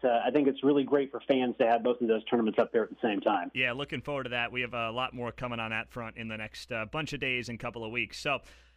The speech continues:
Speaker 2: first, we gotta figure out who's gonna be the Big twelve regular season champ. Uh, Kansas beats K-State on Monday. You know, I gotta be honest, Matthew, that game felt like a total dud to me. Um, Kansas controlled it pretty much from the early get-go, did not relinquish.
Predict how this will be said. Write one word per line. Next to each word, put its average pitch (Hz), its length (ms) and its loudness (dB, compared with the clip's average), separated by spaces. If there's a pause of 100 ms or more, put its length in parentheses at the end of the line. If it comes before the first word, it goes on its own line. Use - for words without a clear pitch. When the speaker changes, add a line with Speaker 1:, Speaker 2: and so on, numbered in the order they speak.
(580)
Speaker 2:
first, 233 240 -2
we 214 80 -2
gotta 202 160 2
figure 196 300 0
out 185 160 0
who's 185 260 -4
gonna 185 180 -2
be 175 120 0
the 165 80 -6
Big 175 160 -2
twelve 165 240 -4
regular 160 300 -2
season 139 340 -2
champ. 120 420 -6
Uh, 110 160 -4
Kansas 185 520 -6
beats 170 260 -8
K-State 156 560 -4
on 131 180 -2
Monday. 120 540 -2 (400)
You 185 60 0
know, 175 200 0 (300)
I 190 100 2
gotta 214 280 -2
be 185 140 0
honest, 180 340 0
Matthew, 175 400 -2
that 160 240 0
game 156 400 0
felt 147 320 -2
like 135 160 -2
a 117 80 -4
total 139 320 -4
dud 127 440 -4
to 131 100 -4
me. 131 340 -2
Um, 110 420 -6
Kansas 139 360 -6
controlled 131 480 -6
it 123 100 -8
pretty 131 180 -4
much 123 260 -4
from 127 120 -8
the 113 80 -2
early 120 220 -2
get-go, 120 400 -4
did 117 160 -10
not 120 200 -2
relinquish. 117 600 -4